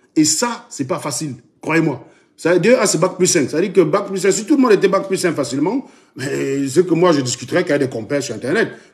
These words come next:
Zox, on est quoi ? Bac plus deux. Hein ? Zox, on est arrivé en fac, il a fait bac plus deux, on l'a pistonné, il est devenu commissaire. Il est arrivé en France où l'école est même facile, il n'a même pas pu valider même un master pour dire « je vais être avocat ou magistrat ». Non, c'est pas facile, gars. Si c'était facile, c'est que Zox, on est un, un master.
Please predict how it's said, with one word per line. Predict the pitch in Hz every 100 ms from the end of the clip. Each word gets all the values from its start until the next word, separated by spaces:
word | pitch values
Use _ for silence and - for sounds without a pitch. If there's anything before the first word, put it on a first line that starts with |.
| -
Zox, | 147 233 -
on | 190 165
est | 180
quoi ? | 170
Bac | 135 185 196
plus | 185
deux. | 226 214 - _ _ -
Hein ? | 165 247 - _ _ -
Zox, | 135 233 202
on |
est |
arrivé | 202 175 165
en | 175
fac, | 147 202 202
il | 196
a | 175
fait | 170
bac | 170 175
plus | 175 156
deux, | 170 214
on | 208
l'a | 190
pistonné, | - 143 156 185
il |
est | 160
devenu | 151 160
commissaire. | 156 147 135 220 - _ _ _ _ -
Il | 233
est |
arrivé | 202 180 202
en | 180
France | 196 208
où | 202
l'école | 160 185
est | 185
même | 180 151
facile, | 143 - 190
il |
n'a | 180
même | 180
pas | 185 165
pu | 175
valider | 143 135 156
même | 165
un | 160
master | 139 127 165 160
pour | 160
dire « | 151 160 - _
je | -
vais | 151
être | 175 165
avocat | 139 127 127 165
ou | 160
magistrat ». | 156 139 131 - 160 143 - _ _ _ _ _ _ _ -
Non, | 277
c'est | 262
pas | 254 285
facile, | 233 - 285
gars. | 180 190
Si | -
c'était | 294 294
facile, | 240 208
c'est | 254
que | 220
Zox, | 233 233
on | 202
est | 220
un, | 208 202 214 196 196 202 196 196
un | 196 196
master. | 156 139 262